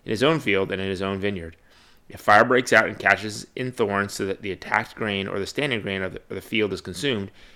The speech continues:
he who started the fire shall make full restitution. If a man gives to his neighbor money or goods to keep safe, and it is stolen from the man's house, then if the thief is found, he shall pay double. If the thief is not found, the owner of the house shall come near to God to show whether or not he has put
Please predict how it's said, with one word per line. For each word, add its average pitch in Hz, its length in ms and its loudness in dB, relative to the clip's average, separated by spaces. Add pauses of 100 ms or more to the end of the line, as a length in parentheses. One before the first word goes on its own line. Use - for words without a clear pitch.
(120)
he 113 140 -6
who 117 80 -2
started 113 280 4
the 127 60 0
fire 92 300 4
shall 95 160 -6
make 92 200 -6
full 95 220 -4
restitution. 90 600 -8 (440)
If - 80 -20
a - 40 -14
man 104 280 -2
gives 110 280 2
to 127 60 2
his 117 160 2
neighbor 104 300 0
money 98 280 -2
or 117 120 0
goods 95 300 -2
to 110 100 -12
keep - 200 -6
safe, 90 300 -6
and 101 120 -6
it 95 40 -4
is 90 100 -6
stolen 123 280 0
from 123 140 -6
the 110 40 -4
man's 113 280 0
house, 117 360 2 (360)
then 113 120 -4
if 104 60 -6
the 107 80 -4
thief 147 220 0
is 113 120 -4
found, 131 220 4
he 110 60 2
shall 104 140 -2
pay 101 240 -2
double. 107 340 0 (400)
If - 40 -20
the 107 80 -10
thief 113 240 -2
is 92 100 -8
not 123 220 4
found, 95 280 -2
the 90 100 -6
owner 101 160 -2
of 113 60 0
the 117 100 2
house 98 240 4
shall 107 120 -4
come 117 200 -4
near 120 140 2
to 123 100 2
God 98 340 2
to 92 60 -10
show 101 300 0
whether 104 260 4
or 107 60 2
not 95 240 0
he 98 80 -4
has 90 160 -6
put - 280 -6